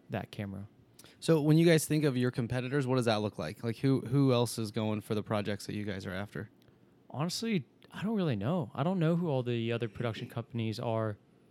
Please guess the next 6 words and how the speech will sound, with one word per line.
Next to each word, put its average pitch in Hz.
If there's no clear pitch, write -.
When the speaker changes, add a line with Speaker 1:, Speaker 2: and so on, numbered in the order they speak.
Speaker 2:
So 120
just 110
a 107
bunch 110
of -
strangers? 117